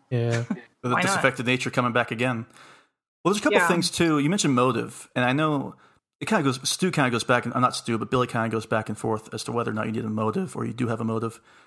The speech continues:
Speaker 3: But th-, there's another line. I'm not saying it's responsible for what's happening, but Sidney confesses at the end of the movie to Billy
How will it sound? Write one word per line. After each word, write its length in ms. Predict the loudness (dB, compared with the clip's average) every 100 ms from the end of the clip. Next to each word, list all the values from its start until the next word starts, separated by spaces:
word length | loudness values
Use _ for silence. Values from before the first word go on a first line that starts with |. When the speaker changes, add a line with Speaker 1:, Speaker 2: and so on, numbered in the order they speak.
| _ _ _ -8
Speaker 3:
But 140 | -8
th-, 100 | -2
there's 160 | -2 0
another 280 | 0 0 0
line. 480 | 0 0 -2 -4 -8 -16 -20 _ _ _
I'm 60 | -6
not 100 | -2
saying 140 | -2
it's 120 | -2 -2
responsible 600 | -4 -2 -2 -2 -6 -4
for 120 | -4
what's 180 | -4 2
happening, 520 | 2 2 -4 -4 -8 _ _ _ _ _ _ _ _
but 180 | 0 0
Sidney 360 | 0 0 0 2
confesses 720 | -2 0 -2 0 -4 -4 -4
at 100 | -4
the 60 | -2
end 80 | -2
of 60 |
the 60 | 0
movie 420 | 0 -2 -2 -4 -10 _ -4
to 120 | -2
Billy 520 | 2 2 0 -4